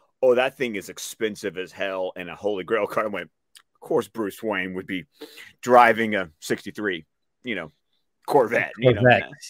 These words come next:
Speaker 2: Yeah, seriously. Of course, to a funeral, you know. What's going on, Jason? How's it going? I'm about to watch the Batman again, as you should be. How's it going, Kat?
Speaker 1: Hey,
Speaker 2: Good to see ya.
Speaker 1: Kat.
Speaker 2: Hi, Kat.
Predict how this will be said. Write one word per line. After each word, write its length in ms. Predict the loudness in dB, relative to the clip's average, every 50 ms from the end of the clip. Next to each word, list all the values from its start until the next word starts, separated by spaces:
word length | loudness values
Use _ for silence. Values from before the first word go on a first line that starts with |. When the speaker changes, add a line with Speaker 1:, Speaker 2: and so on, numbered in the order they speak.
| -12 -8
Speaker 2:
Yeah, 440 | -4 -2 0 0 -2 -2 -4 -8 -12 -16 -18
seriously. 720 | -18 -18 -16 -16 -12 -8 -6 -6 -6 -8 -8 -10 -10 -10
Of 120 | -10 -8
course, 220 | -8 -8 -8 -4 2
to 120 | 4 4
a 60 | 4 4
funeral, 480 | 2 -2 -6 -4 -6 -6 -8 -8 -10 -12 _
you 140 | -8 -8 -6
know. 200 | -6 -8 -10 -12 -14 -20 -20 -20 0 2
What's 160 | 2 4 6
going 240 | 8 8 8 8 8
on, 180 | 6 4 2
Jason? 460 | 0 2 2 2 2 0 -2 -4 -2
How's 240 | -2 -2 -2 -4 -4
it 80 | -6 -6
going? 240 | -6 -6 -4 -4 -2
I'm 80 | -4
about 240 | -2 0 0 0 0
to 40 | 2
watch 200 | 2 2 2 2
the 80 | 8
Batman 400 | 12 12 12 12 12 12 12 12
again, 280 | 12 12 12 12 12 12
as 200 | 12 10 8 8
you 120 | 6 6
should 360 | 4 4 6 6 8 8 8 6
be. 300 | 4 2 4 4 4 4
How's 220 | 2 2 0 -2
it 60 | -6
going, 320 | -8 -6 -6 -8 -8 -10 -6
Kat? 240 | 0 2 4 6
Speaker 1:
Hey, 160 | 8 8 6 6
Speaker 2:
Good 60 | 6
to 40 | 6
see 40 | 6
ya. 40 | 8
Speaker 1:
Kat. 640 | 8 8 8 6 6 6 6 6 4 2 -2 -6 -2
Speaker 2:
Hi, 220 | 0 2 2 2 0
Kat. 280 | 0 2 2 2 2 0